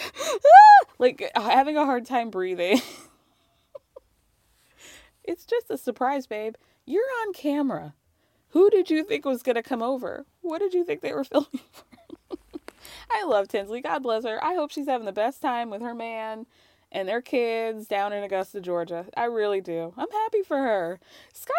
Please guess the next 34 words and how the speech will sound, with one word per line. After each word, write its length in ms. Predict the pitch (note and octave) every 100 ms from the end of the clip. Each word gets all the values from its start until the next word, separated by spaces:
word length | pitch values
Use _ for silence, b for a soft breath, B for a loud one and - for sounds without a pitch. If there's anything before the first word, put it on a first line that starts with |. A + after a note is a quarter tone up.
| D#5+
was 100 | D#4
a 60 | D3+
fucking 400 | - G3+ E3+ C3+
weirdo, 560 | C3+ C#3 C3 C3+ C#3+ -
you 120 | E4
know? 340 | F#4 F#4+ F#4+ - _ _ _ _ -
Let's 160 | A#4+ A#4+
all 200 | F4 A3+
acknowledge 360 | F#3+ E3 D#3+
that. 180 | D#3+ - B B B B
A 100 | -
real 400 | E4+ F#4 G4+ G4
weirdo 760 | C4+ A#3 B3 B3 A#3+ A#3+ A#3 A#3
of 120 | A3 G#3
a 80 |
man 400 | G#3 G3 G3 G3
who 480 | F#3+ F#3+ F3+ D#3+ A#2 - _ _ _
seemed 300 | - C4 B3+
to 280 | B3 B3 F#3+
really 460 | D#3+ A3 D4 D4+ D4
want 480 | A3+ A3 A#3 - -
to 140 | G#3+
be 460 | F3+ F3+ G3 G3 -
in 180 | D#3 F3
the 120 | G3+
spotlight 640 | - A3+ A3+ - A#3 A#3 - B B
and 220 | - D#3+ E3
use 280 | G#3 B3
the 120 | A#3 A3+
whole 200 | A#3 A#3+
cast 540 | - G#3+ G#3+ G#3+ -
for 120 | E3+
his 80 | F3+
little 280 | G3+ F#3+